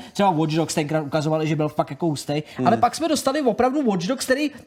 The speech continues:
Speaker 1: byl downgradeutej od Ubisoftu, graficky,
Speaker 2: Mhm.
Speaker 1: ale to, co ukazovali, tam bylo. Všechno.
Speaker 2: Mhm.
Speaker 1: I ta mise a podobně. Takže vlastně tady ukazovali na E trojce něco, co tam nakonec je, ty asety tam jsou, ale nefungujou. Jsou vypnutý.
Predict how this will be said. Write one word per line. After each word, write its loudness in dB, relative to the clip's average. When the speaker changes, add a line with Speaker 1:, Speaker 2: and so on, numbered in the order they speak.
Speaker 1:
byl 2
downgradeutej 2
od -4
Ubisoftu, -2
graficky, 0
Speaker 2:
Mhm. -4
Speaker 1:
ale 2
to, -2
co -2
ukazovali, 0
tam 0
bylo. 2
Všechno. 2
Speaker 2:
Mhm. -6
Speaker 1:
I 2
ta 4
mise 4
a 4
podobně. -2
Takže 2
vlastně 2
tady 4
ukazovali 4
na 2
E 4
trojce 0
něco, 0
co -2
tam -2
nakonec 0
je, 2
ty 4
asety 0
tam 2
jsou, 0
ale 2
nefungujou. -2
Jsou 2
vypnutý. 2